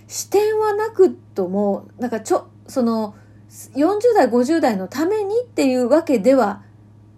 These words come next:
ないけれども、要はですね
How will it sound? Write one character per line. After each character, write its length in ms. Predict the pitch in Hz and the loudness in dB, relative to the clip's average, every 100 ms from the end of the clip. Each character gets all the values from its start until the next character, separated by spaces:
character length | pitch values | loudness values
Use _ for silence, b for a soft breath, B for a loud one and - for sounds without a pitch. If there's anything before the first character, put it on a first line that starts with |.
| - | -6
な 220 | 226 269 | 0 2
い 100 | 294 | 2
け 140 | 196 190 | 0 -4
れ 120 | - | -6
ど 120 | - | -10
も、 380 | 185 240 214 - - b b b b b b - - - | -2 0 0 -4 -20 b b b b b b -20 -20 -2
要 180 | 285 453 | 2 4
は 120 | 339 | 4
で 100 | 190 | 0
す 160 | - 175 | -8 -14
ね 260 | 175 165 | -14 -16